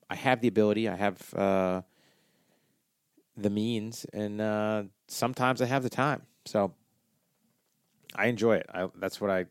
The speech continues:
that's one of my favorite parts is taking something, you know, taking, uh, a lump of meat and turning it into, you know, bratwurst or turning it into kielbasa, um,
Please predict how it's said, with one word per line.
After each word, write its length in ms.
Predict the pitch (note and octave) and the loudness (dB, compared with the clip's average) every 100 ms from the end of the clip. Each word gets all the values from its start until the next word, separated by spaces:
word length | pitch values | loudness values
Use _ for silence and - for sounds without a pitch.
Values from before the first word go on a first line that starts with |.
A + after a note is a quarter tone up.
| - | -10
that's 260 | G2 - G2+ | -14 -12 -8
one 120 | G2+ | -6
of 60 | |
my 140 | F#2+ F2 | -4 -6
favorite 280 | - F#2 F2+ | -4 -4 -2
parts 340 | F#2+ F2+ - | -2 -2 -4
is 140 | E2+ | -12
taking 400 | - G2 - F#2 | -6 -4 -4 -8
something, 460 | - F#2 E2+ F#2 E2 _ _ - | -8 -10 -8 -10 -12 _ _ -14
you 100 | F2 | -12
know, 120 | E2 | -10
taking, 460 | - E2+ E2+ E2+ E2 | -10 -12 -10 -12 -10
uh, 340 | D#2+ D#2+ D#2 - _ _ _ _ _ _ _ _ _ _ _ _ _ - _ _ _ _ - | -8 -8 -10 -16 _ _ _ _ _ _ _ _ _ _ _ _ _ -20 _ _ _ _ -8
a 80 | F2+ | -2
lump 280 | G2+ A#2 | 0 0
of 80 | B2 | -2
meat 200 | A#2+ F#2+ _ _ _ _ _ _ _ | -2 -4 _ _ _ _ _ _ _
and 320 | F#2 F#2 E2+ D#2+ | -4 -4 -4 -6
turning 280 | G#2+ F#2+ G2 | -4 -4 -4
it 40 | |
into, 440 | F#2 - F#2+ F#2 E2 _ _ _ _ - | -6 -2 0 0 -4 _ _ _ _ -10
you 80 | |
know, 100 | F#2 | -10
bratwurst 600 | D#2+ F#2+ F2 G2 G2 - | -2 0 0 0 -4 -6
or 60 | E2+ | -10
turning 320 | - F#2 F#2 | -6 -4 -4
it 60 | F#2 | -4
into 440 | F2+ - F2+ E2+ - - _ _ _ _ - | -8 -4 -4 -2 -8 -20 _ _ _ _ -4
kielbasa, 920 | G2 F#2 F#2 - G2 F#2 F2+ E2 E2 | 0 2 2 0 -2 0 -2 -4 -6
um, 220 | D#2+ D#2 | -10 -16